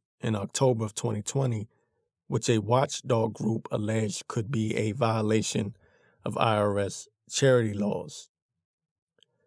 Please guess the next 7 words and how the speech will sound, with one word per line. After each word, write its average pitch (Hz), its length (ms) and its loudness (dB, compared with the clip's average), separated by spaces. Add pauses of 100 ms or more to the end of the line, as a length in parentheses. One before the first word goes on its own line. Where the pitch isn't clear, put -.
(240)
The - 60 -10
Black 120 300 6
Lives 117 280 2
Matter 110 460 0 (180)
Global 120 360 2
Network 127 560 4
Foundation 113 800 0